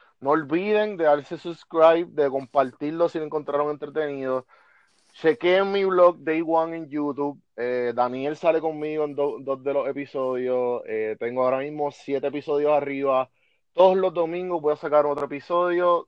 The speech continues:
y Day One trata de hacer las cosas por primera vez. Siempre. Son cosas que yo personalmente nunca he hecho, actividades y lugares. Eh,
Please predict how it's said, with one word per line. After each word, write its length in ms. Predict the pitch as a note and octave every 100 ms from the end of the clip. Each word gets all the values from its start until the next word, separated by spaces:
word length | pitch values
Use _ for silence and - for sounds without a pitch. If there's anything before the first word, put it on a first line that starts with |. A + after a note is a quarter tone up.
| _
y 180 | C3 B2+
Day 280 | A2+ C#3+ D3+
One 280 | D3+ D#3 D#3+
trata 440 | - C#3+ D3 D3+ C#3
de 120 | B2+
hacer 240 | A#2+ C3+ C3+
las 140 | C3+
cosas 320 | - C3+ D#3 -
por 200 | B2+ B2
primera 500 | B2 A#2 A#2 B2 A2+
vez. 180 | G#2+ - _ _ _ _ -
Siempre. 440 | - C#3+ C#3 B2+ A2+
Son 180 | D3+ D#3
cosas 340 | F3+ F#3 F#3
que 260 | - C#3+ A2+
yo 180 | D3+ F3+
personalmente 720 | F#3+ F#3 F3+ F3 F3 F3 F3
nunca 680 | D3+ C#3 D3 F3+ - F3+ D#3
he 120 | C#3
hecho, 300 | - D3+ - _ _ -
actividades 800 | B2+ - B2+ B2 C3+ E3+ F#3 F3+
y 60 |
lugares. 500 | G3 F#3 C#3 C3 D#3 _ _ _ _ _ _ _ _ _
Eh, 1080 | A#2 B2 B2 B2 B2 B2 A#2+ A#2+ A#2+ A#2+ A#2